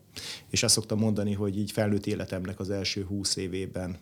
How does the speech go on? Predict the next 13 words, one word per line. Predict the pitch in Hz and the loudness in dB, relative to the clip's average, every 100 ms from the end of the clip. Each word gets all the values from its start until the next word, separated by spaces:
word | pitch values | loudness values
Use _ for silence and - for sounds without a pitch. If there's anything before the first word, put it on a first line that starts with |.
| - | -6
inkább | 101 92 | -6 -4
a | 92 | 0
halottakkal | 117 143 147 143 | 0 2 2 2
foglalkoztam, | 117 107 107 107 - 95 | 2 4 2 2 -2 -2
és | 95 - | -2 -2
amikor | 101 107 101 | -4 -4 -2
így | 98 | 0
negyven | 113 107 98 | 2 2 0
fölött | 98 101 98 | -2 -4 -4
pedig | - 92 | -4 -4
egy | 98 | -4
kicsit | - 98 | -4 -4
váltottam, | 104 90 120 120 - 156 | -2 -2 -4 -4 0 2